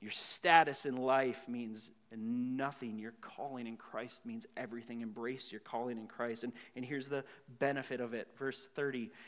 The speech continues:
"And because of him, you are in Christ Jesus, who became to us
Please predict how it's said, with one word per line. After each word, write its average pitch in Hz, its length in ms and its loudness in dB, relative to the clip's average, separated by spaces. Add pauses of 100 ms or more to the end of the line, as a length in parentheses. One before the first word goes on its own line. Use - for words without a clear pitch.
"And 156 140 0
because 185 480 6
of 175 180 6
him, 135 680 -2 (540)
you 147 220 4
are 139 120 6
in 147 360 -2
Christ 123 360 -2
Jesus, 107 360 -8
who - 140 -8
became 143 460 -4
to - 180 -6
us 123 320 -4